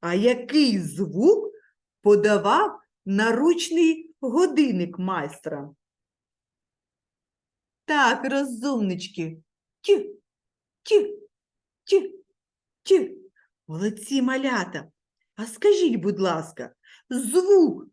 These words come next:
молоточка Непосиди звучить як? Так, молодці. Ти, ти, ти.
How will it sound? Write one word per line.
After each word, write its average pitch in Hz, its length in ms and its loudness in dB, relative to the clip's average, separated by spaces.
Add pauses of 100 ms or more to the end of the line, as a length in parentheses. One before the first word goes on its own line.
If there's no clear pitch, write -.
(320)
молоточка 247 920 0
Непосиди 240 920 -2 (300)
звучить 247 920 -4
як? 320 540 -6 (1700)
Так, 294 340 -8
молодці. 262 840 -4 (960)
Ти, - 260 0 (920)
ти, - 200 0 (840)
ти. 494 200 2